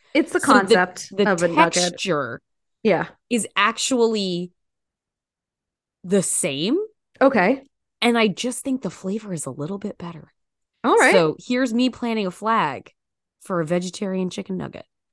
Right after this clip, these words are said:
Speaker 2: They're equally as processed.
Speaker 1: <laughs> It's true.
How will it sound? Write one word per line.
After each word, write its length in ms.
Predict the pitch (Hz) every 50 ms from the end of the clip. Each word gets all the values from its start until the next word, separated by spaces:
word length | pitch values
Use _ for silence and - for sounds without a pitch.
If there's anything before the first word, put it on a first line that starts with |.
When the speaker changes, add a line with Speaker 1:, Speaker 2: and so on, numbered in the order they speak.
| _ _ _ _ _ _ _ _ _ _ _ _ _ -
Speaker 2:
They're 300 | 196 202 220 202 208 - -
equally 500 | - 254 277 269 - 208 180 160 143 135
as 120 | 131 139 -
processed. 960 | - - 165 170 190 180 - - - - - - - - - - - - _ _ _ _ _ _ _ -
Speaker 1:
<laughs> 120 | - - - - _ _ _ _ _ _ - 220 - _ _ -
It's 240 | 214 208 226 190 -
true. 380 | - - 294 254 233 226 226